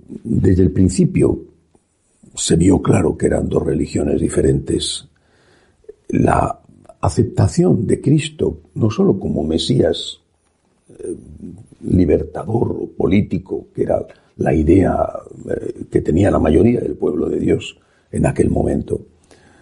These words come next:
sino como libertador espiritual, como libertador que ha venido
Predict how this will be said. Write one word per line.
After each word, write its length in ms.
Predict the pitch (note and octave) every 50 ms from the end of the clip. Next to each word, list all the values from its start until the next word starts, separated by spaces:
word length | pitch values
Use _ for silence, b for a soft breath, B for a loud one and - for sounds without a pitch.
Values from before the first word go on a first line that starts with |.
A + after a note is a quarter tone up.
| b b b b b b b b _ -
sino 360 | - - - G#2+ G2+ F2+ -
como 420 | - - - - - - - - - -
libertador 640 | - G2+ F#2 F2+ - - - - - - C#3 D3
espiritual, 840 | C#3 - - - - - - - - - - B2 - - - -
como 220 | - - - - -
libertador 720 | - - D#2+ - - - - - - A2+ C3 C3+ - - - - - -
que 120 | - - -
ha 40 |
venido 500 | G2+ G2 G2+ A2 A#2+ A#2+ A#2+ B2 A#2+ B